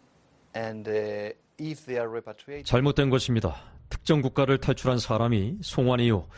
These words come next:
Speaker 2: 인권 침해와 고문, 부당한 대우를 받게 된다면 그 사람을 송환해선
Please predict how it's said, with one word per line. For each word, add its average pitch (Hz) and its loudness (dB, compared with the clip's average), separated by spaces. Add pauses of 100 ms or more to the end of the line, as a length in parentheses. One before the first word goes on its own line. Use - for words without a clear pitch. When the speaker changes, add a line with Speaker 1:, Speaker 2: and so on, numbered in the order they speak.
(240)
Speaker 2:
인권 135 2
침해와 120 2 (140)
고문, 113 2 (220)
부당한 127 2
대우를 127 4
받게 117 2
된다면 107 0 (360)
그 127 2
사람을 104 2
송환해선 107 0